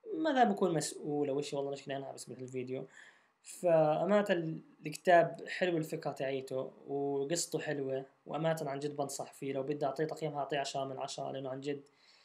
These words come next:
كويس. وأمانة حتى من كثر ما هو عاجبني، أنا أمانة مش لاقي تقييم، أمانة يعني، مش، مش قصدي مش لاقي تقييم، أنا مش لاقي كلام أحكيه، لأنه عن جد عجبني.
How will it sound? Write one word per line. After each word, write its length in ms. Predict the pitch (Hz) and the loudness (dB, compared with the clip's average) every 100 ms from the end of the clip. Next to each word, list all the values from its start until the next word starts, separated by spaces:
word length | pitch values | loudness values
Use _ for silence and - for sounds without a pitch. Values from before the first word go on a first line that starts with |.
| _ _ _ _ - | _ _ _ _ -8
كويس. 380 | - 160 139 156 | 2 2 2 0
وأمانة 360 | 160 180 180 | 2 2 2
حتى 320 | 156 185 180 151 | 0 -2 -2 -2
من 100 | 147 | -2
كثر 280 | 156 175 | -4 -2
ما 80 | 156 | 0
هو 120 | 156 | 0
عاجبني، 540 | 156 143 151 147 156 156 | 0 -2 -4 -4 -4 -4
أنا 140 | 147 | -4
أمانة 220 | 151 160 156 | 0 -2 -2
مش 280 | 143 - | -6 -6
لاقي 280 | 151 160 151 | 0 2 2
تقييم، 760 | 147 139 - 151 156 160 165 165 | -2 -4 -6 -4 0 0 -2 -6
أمانة 540 | 139 139 147 151 147 147 | -8 -4 -4 -2 -4 -4
يعني، 1000 | 151 147 143 139 131 135 139 135 135 131 _ _ _ _ _ | -4 -2 -6 -8 -8 -8 -6 -6 -8 -12 _ _ _ _ _
مش، 240 | 190 - 214 - | -6 -4 -6 -4
مش 280 | 196 - - _ 175 | -4 -4 -10 _ -8
قصدي 280 | 170 156 160 | -6 -2 -2
مش 200 | 151 - | -2 -2
لاقي 180 | 156 151 | -2 -2
تقييم، 360 | 147 156 147 | -4 -4 -6
أنا 120 | 147 | -2
مش 240 | 156 156 - | -2 -4 0
لاقي 180 | 185 190 | 2 2
كلام 300 | 175 170 156 | 2 2 0
أحكيه، 380 | - - 147 131 | -2 -6 -6 -4
لأنه 140 | 131 | -6
عن 80 | 135 | -4
جد 160 | 170 | -2
عجبني. 420 | 147 135 127 123 | -2 -2 -6 -10